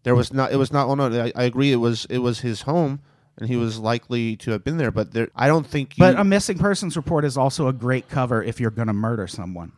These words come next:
Speaker 1: I don't. I see. I think it was a legitimate missing murder. I, I believe it was a legitimate.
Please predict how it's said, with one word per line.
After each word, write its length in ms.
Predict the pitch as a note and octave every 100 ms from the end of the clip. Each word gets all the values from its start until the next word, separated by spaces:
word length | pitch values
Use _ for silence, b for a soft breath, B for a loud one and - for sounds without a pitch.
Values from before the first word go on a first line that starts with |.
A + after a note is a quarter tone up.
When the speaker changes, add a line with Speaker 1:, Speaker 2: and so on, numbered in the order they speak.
| -
Speaker 1:
I 140 | A2
don't. 160 | C#3+ -
I 80 | C3+
see. 180 | C#3 C3+
I 140 | C3+
think 240 | B2+ C3+
it 60 | B2
was 180 | B2 A#2+
a 40 |
legitimate 420 | A#2+ A2+ A2 A2
missing 300 | F2 G#2+ A#2 C3
murder. 220 | F3+ D#3+
I, 200 | G#2+ A#2 -
I 80 | A2
believe 560 | A2+ A#2+ A#2+ B2+ B2 A2+
it 140 | A2
was 380 | G2+ A2+ A2+ -
a 100 | A2
legitimate. 460 | A#2 A#2 A2+ A2